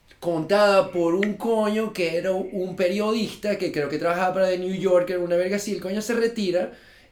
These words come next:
y empieza a conocer unos personajes y empieza como que a, eh, a contar la historia. Y la historia evoluciona en el podcast que se llama The Shrink Next Door,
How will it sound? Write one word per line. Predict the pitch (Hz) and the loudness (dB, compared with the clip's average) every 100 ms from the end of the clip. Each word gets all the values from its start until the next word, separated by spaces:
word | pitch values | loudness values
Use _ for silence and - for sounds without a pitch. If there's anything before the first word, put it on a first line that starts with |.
| _ | _
y | 202 | -2
empieza | 185 185 165 190 | 0 -2 -2 -2
a | |
conocer | 202 208 208 226 | -2 -4 -2 0
unos | 220 226 | 0 0
personajes | 233 202 233 214 220 254 247 | -2 -4 -2 0 0 0 0
y | - 185 | -2 -4
empieza | 185 202 202 208 | -2 -4 -4 -4
como | 202 185 | -4 -4
que | 190 175 - - | -4 -6 -8 -10
a, | 165 160 - - _ | -8 -8 -10 -18 _
eh, | 196 - - _ - - _ | -12 -12 -18 _ -20 -20 _
a | 185 | -6
contar | 214 208 240 | -2 6 6
la | 214 | 6
historia. | 202 - 170 - - - - - | 0 0 0 -2 -12 -20 -20 -14
Y | - | -2
la | 202 | 2
historia | 196 262 254 214 220 - - _ _ | 2 8 8 8 2 0 -10 _ _
evoluciona | 202 196 190 185 185 190 185 202 247 | -4 0 0 -2 -4 0 2 2 -2
en | 180 175 165 170 | -2 -2 -2 -6
el | 170 156 | -6 -4
podcast | 175 160 - 202 | 2 2 2 -4
que | 202 | -4
se | 165 | -6
llama | 151 147 156 | -4 -2 -2
The | 151 | -4
Shrink | - 170 156 | -4 -6 -4
Next | 160 - | -6 -6
Door, | 190 196 135 | -2 0 0